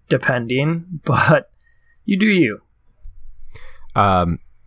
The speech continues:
Speaker 2: I should tell that story really quickly. We, I was in Jack's this, this weekend, and, uh, I was sitting with Jake, and, um, and there was one other buddy of ours, uh, who was there. And, and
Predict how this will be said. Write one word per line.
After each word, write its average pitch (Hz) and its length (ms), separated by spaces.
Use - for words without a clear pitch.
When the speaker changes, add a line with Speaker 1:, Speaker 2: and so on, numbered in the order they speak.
Speaker 2:
I 131 100
should 117 260
tell 98 240
that 85 200
story 95 300
really 92 300
quickly. 113 480
We, 107 380
I 113 100
was 123 220
in 98 160
Jack's 78 540
this, - 420
this - 200
weekend, 76 400
and, 85 300
uh, 80 220
I - 20
was 76 160
sitting 87 220
with 78 160
Jake, 80 420
and, 80 420
um, 78 520
and 80 240
there 82 120
was 80 160
one 110 180
other 95 200
buddy 85 260
of 80 100
ours, 78 500
uh, 78 160
who 80 100
was 76 180
there. 78 320
And, 117 380
and 104 460